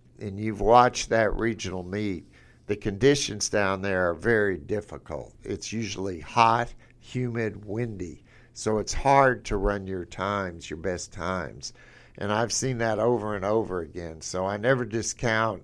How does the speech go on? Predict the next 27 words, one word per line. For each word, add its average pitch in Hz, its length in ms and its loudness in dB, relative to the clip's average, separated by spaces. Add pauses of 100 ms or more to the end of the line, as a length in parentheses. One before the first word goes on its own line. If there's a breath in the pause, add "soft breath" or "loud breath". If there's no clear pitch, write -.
a 107 100 -2
team 104 520 -6 (540 soft breath)
from 101 260 -4
this 101 280 -4
region 101 580 -2
winning 92 360 -6
a 85 60 -8
state 85 360 -4
track 87 400 -4
title. 80 460 -4
And, 87 160 -10
of 73 100 -12
course, 95 400 0
uh, 90 220 2
the 87 120 -8
boys 110 440 4
did, 92 480 -2 (520 loud breath)
uh, 104 300 4
thanks 110 420 -4
to 92 200 0
large 98 580 2
part 87 260 -2
to 92 80 -4
Ernest 92 480 -6
Campbell, 90 500 -6
who 85 120 -6
had, 85 280 -6